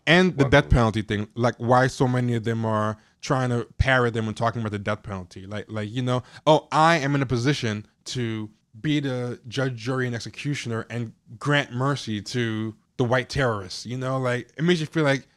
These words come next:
Speaker 1: you're closer to the white liberal in the Charleston thing than the niggers who were shot in the church.
Speaker 2: And actually, it adds an even more noble aspect to it because you're doing it to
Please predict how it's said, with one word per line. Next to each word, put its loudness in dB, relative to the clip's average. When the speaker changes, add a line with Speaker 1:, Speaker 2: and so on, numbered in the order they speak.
Speaker 1:
you're 2
closer -2
to -14
the 0
white 2
liberal -2
in -4
the -4
Charleston 0
thing -2
than 4
the 4
niggers 2
who -2
were 0
shot 0
in -6
the -12
church. -8
Speaker 2:
And 6
actually, 4
it 0
adds 2
an -14
even -8
more -4
noble 0
aspect -2
to -8
it -8
because -10
you're -8
doing -4
it -8
to -8